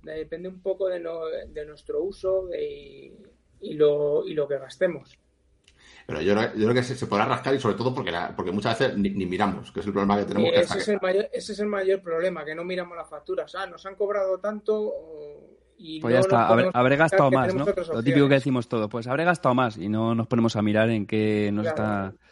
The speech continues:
Speaker 3: se nos está yendo los dineros.
Speaker 1: Mm.
Speaker 2: Exactamente. De hecho, de hecho, hace, hace un momento, mirando aquí las facturas de cada, de cada uno, estamos diciendo, "Ahí va". Y,
Speaker 1: <laughs> Sí.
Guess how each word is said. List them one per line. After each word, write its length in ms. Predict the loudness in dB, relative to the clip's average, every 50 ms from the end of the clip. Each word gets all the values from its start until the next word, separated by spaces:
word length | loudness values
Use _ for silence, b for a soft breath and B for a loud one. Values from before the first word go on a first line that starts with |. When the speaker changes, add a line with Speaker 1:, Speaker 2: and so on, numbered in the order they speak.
| b b
Speaker 3:
se 140 | b -4 -2
nos 100 | -2 0
está 100 | 0 0
yendo 200 | 0 2 2 2
los 120 | 2 2 0
dineros. 400 | 0 -2 -4 -4 -6 -10 -14 -12
Speaker 1:
Mm. 680 | -12 -12 -12 -14 -18 _ _ _ _ _ -20 _ -20 -18 -18
Speaker 2:
Exactamente. 720 | -16 -16 -16 -16 -16 _ -12 -12 -10 -10 -10 -12 -14 -14 B B B B B B B B B
De 60 | -4
hecho, 260 | -2 2 4 4 4
de 100 | 4 2 0
hecho, 200 | 0 0 0 0
hace, 280 | 0 -2 -4 -6 -4 -6
hace 180 | -6 -2 0
un 100 | 0 2
momento, 380 | 2 2 2 0 2 2 2 2
mirando 280 | 2 2 0 2 2 2
aquí 100 | 0 0
las 120 | -2 0
facturas 280 | -2 -2 -2 -2 -2 0
de 80 | 0
cada, 320 | 0 2 2 2 2 2 0
de 80 | 0
cada 200 | -2 0 0 2
uno, 140 | 2 2 0
estamos 280 | 0 -2 -2 -4 -2 -4
diciendo, 260 | -4 -6 -6 -6 -6
"Ahí 80 | -4 -4
va". 280 | -4 -4 -6 -8 -14 -16 -20 -20 -20 -20 -20 -20 _ -20 _ -20 -20 -2 2
Y, 400 | 4 4 4 4 4 2 0 0
Speaker 1:
<laughs> 0 |
Sí. 260 | 0 0 0 0